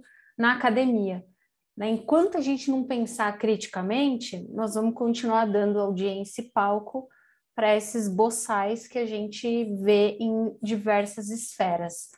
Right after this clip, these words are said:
na esfera do entretenimento, na esfera da política, na esfera, na esfera do trabalho, muitas vezes, né? Então, é, esse pensar crítico acho que é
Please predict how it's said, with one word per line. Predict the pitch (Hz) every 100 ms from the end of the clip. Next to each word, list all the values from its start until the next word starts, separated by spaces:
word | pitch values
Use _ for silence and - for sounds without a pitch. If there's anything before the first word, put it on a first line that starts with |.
| _ _ -
na | 185
esfera | 185 185 202 185 180 180 - -
do |
entretenimento, | 190 185 180 175 170 180 214 262 262 240
na | 214 190
esfera | 185 - 190 180 170 _ _ _ _
da | - 170
política, | 170 185 196 254 262 247 - - 240 226 214 _ -
na | 185 180
esfera, | - - 190 190 - 220 - -
na | 214
esfera | 190 - 208 196
do | 190
trabalho, | 190 180 170 185 226 226
muitas | 190 185 180 165
vezes, | 180 220 233 214 - - _
né? | 196 220
Então, | 226 220 220 240 240 233 - - _ -
é, | 196 185 180 180 220
esse | 226 -
pensar | 233 226 208 247 247 254
crítico | 247 233 240 233 - 226
acho | 220 -
que | 226
é | 214 208 202